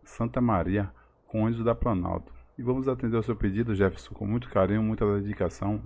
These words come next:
e muita simulação aqui no teclado e com muita qualidade, beleza? Pra você que não é inscrito, inscreva-se, deixe seu like e vamos que vamos.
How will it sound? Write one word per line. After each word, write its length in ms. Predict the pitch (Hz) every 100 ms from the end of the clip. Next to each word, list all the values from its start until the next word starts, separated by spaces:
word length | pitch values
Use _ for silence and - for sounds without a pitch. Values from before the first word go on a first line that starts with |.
| -
e 80 | 95
muita 220 | 104 107
simulação 500 | 110 110 101 - 98
aqui 160 | 95
no 140 | 98 104
teclado 600 | 98 95 95 95 101 -
e 80 | 107
com 220 | - 104 - - -
muita 360 | 95 110 120
qualidade, 540 | 117 135 131 90 78 85
beleza? 420 | 87 92 110 117 - _ _ _ _ _ _ _ _ _
Pra 100 | 151
você 160 | 139 143
que 80 |
não 100 | 143
é 40 | 127
inscrito, 400 | 117 131 135 120
inscreva-se, 440 | - 127 127 120
deixe 180 | 120 120
seu 120 | 113
like 480 | 104 113 117 120 110 - _
e 180 | 139 127
vamos 360 | 87 98 120 123
que 100 | 110
vamos. 440 | 85 82 80 -